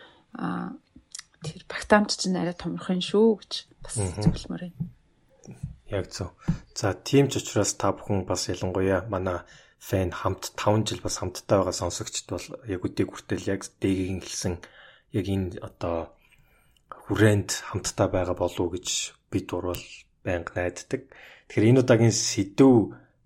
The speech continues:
Speaker 2: а, номын нэр бол, а, Syndrome of Corruption буюу одоо авилгын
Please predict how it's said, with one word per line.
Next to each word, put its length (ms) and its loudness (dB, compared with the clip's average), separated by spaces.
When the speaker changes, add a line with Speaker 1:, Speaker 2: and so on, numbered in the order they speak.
Speaker 2:
а, 160 -2
номын 420 6
нэр 240 4
бол, 160 2
а, 380 -10
Syndrome 720 4
of 240 -2
Corruption 840 -2
буюу 480 0
одоо 320 -6
авилгын 880 2